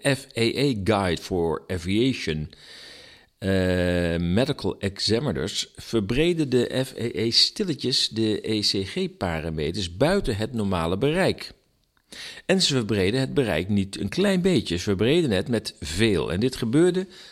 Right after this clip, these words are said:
na de uitrol van het covid-vaccin. Dat schrijft Steve Kirsch, de doorgaans goed geïnformeerde vaccin-expert, in een recent artikel. Ik citeer:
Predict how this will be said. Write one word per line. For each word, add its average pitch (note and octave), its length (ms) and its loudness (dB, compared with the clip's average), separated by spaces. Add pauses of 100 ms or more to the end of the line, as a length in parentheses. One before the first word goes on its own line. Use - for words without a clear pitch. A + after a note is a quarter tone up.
na F2 140 -4
de F2 100 0
uitrol F#2 600 2
van E2+ 360 -2
het - 280 -8 (140)
covid-vaccin. - 920 0 (920)
Dat F3 140 4
schrijft D#3+ 380 0
Steve - 600 -2 (100)
Kirsch, F#2+ 520 0 (180)
de F#2 180 0
doorgaans A2 360 2
goed - 240 0
geïnformeerde A2+ 640 0
vaccin-expert, - 1080 -4 (720)
in B2 120 4
een A#2+ 160 4
recent A#2+ 540 0
artikel. F2+ 580 -2 (640)
Ik - 140 -4
citeer: D3+ 420 2